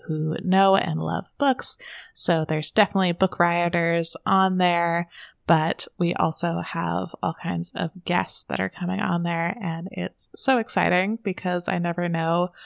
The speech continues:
what's gonna show up in my feed. So right now you can look at Kelly and Vanessa, who are a couple of editors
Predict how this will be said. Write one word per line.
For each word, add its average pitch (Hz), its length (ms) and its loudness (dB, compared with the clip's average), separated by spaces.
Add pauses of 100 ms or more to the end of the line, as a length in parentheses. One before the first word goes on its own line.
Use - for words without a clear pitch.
(320)
what's - 260 4
gonna 196 240 0
show 202 260 2
up 208 220 4
in 196 180 2
my 196 180 2
feed. 185 540 2 (180)
So 185 300 4
right 190 260 6
now 190 460 4
you 175 340 0
can 160 580 -2
look 170 460 -2 (100)
at 165 460 -2 (220)
Kelly 208 540 4
and 165 200 2
Vanessa, 226 1000 4
who 170 260 2
are 160 200 0
a - 100 0
couple - 340 -4
of 151 180 0
editors 170 720 4